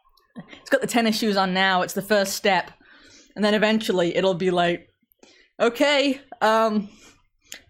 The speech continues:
I'm gonna change, and I'm change my shirt, and I'm gonna change my hair," and bef-, before you know it, the, the green M and M will be a man. Um, <laughs> okay. Uh, John Cox says, "A nation, we're going backwards. I've not seen this level of racism since slavery was legal."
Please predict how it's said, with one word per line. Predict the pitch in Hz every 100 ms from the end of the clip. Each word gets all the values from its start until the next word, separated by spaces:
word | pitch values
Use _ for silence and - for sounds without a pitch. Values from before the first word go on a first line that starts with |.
| _ _ _ _ _ _ _ - -
I'm | 226
gonna | 226 220
change, | 220 254 233 233 226
and |
I'm | 202
change | 202 233 214
my | 202
shirt, | 175 - 214 214 214
and | 190 190
I'm | 185
gonna | 196 196
change | - 214 208 202
my | 190
hair," | 180 196 208 202
and | 175
bef-, | 175
before | - 170 208
you | 190
know | 175 175
it, | 165 -
the, | 160 - - -
the | 196
green | 208 190
M | 180
and | 180
M | 170 160
will | 151
be | 160
a | 151
man. | 151 147 165 _ - - -
Um, | 220 208 202 202 - -
<laughs> | - _ -
okay. | 339 302 269 311 - - 285 - - 226 233 440 539 622 523 339 -
Uh, | 233 226 233 226 196 226
John | 247 247
Cox | 240 269 -
says, | 240
"A | 240
nation, | 254 302 294
we're | 233
going | 220 220
backwards. | 202 226 240 247 208
I've | 202 208
not | 240 -
seen | 233
this | 202
level | 208 202 190
of |
racism | 175 190 196 190 190
since | - 175 -
slavery | 180 180 170
was | 165 160
legal." | 160 160 151 156